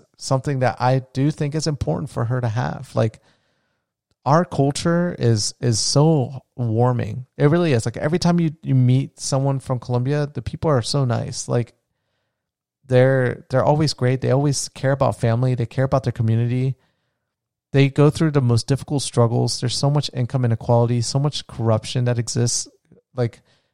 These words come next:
like, you could see it for sure in that country. It's the same thing here. There's a lot of income inequality here in America. There's a ton of corruption as well, but it's more hidden from American face.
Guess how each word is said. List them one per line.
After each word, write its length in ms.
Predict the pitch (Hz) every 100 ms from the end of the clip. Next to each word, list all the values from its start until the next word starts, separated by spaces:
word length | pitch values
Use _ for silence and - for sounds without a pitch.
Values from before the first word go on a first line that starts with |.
| _ _ _ _ _ _
like, 180 | 139 127
you 160 | 139 135
could 160 | 139 -
see 320 | - 180 147
it 120 | 104
for 120 | 117
sure 480 | - - 143 110 -
in 120 | 120 110
that 140 | 110
country. 520 | - 98 104 - 123 -
It's 160 | 135 -
the 60 | 139
same 240 | 190 202
thing 180 | 180 135
here. 580 | 120 185 147 107 123 135
There's 180 | 123 113
a 40 |
lot 120 | 110
of 80 | 117
income 240 | 120 110 113
inequality 480 | 110 - 110 110
here 140 | 110 110
in 80 | 107
America. 480 | 113 120 131 135 - _ _ -
There's 180 | 135
a 120 | 107 98
ton 260 | - 143
of 100 | 143
corruption 560 | - 107 104 - 110 110
as 220 | 110 -
well, 360 | 135 123 113 - _ _ _ -
but 120 | 147
it's 100 | -
more 160 | 156
hidden 540 | 117 135 143 113 107 120 _
from 240 | - 117
American 460 | 110 113 110 - 107
face. 440 | - 113 123 -